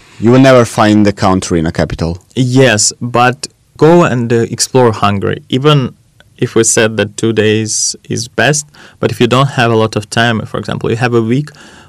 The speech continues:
Speaker 2: go for seven cities of Hungary and see different Hungary, because country is not that big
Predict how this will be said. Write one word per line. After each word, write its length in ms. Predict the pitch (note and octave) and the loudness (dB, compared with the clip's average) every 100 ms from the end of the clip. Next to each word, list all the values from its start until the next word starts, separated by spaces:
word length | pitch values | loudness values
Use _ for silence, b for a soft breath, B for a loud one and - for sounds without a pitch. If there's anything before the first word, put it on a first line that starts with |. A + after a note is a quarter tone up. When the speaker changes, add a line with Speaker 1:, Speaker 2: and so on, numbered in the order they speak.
| - | 0
Speaker 2:
go 320 | C#3 D#3+ E3 | 4 6 4
for 240 | D3+ - A#2+ | 2 0 0
seven 520 | - - G#2+ G2+ G2 | 0 0 2 0 -2
cities 520 | - - - - - | -6 -8 -6 -6 -8
of 180 | - - | -10 -4
Hungary 400 | A2+ A#2 A#2+ B2 | -2 0 2 0
and 160 | A#2 G#2+ | -2 -6
see 220 | - A#2+ | -6 -6
different 460 | A2 A#2 A2 G2+ G2+ - | -2 -4 -2 -6 -4 -4
Hungary, 420 | A2 G#2+ G#2+ F#2+ | -2 2 0 0
because 460 | - - G#2 G#2 - b b b b | -6 -2 -2 -2 -8 b b b b
country 420 | - B2 C3+ C3 A2+ | -2 0 2 2 0
is 100 | A#2 | 0
not 240 | A#2+ A#2+ | 0 0
that 260 | A2+ A2 A2 | 0 0 0
big 280 | A#2+ C#3 | 0 -2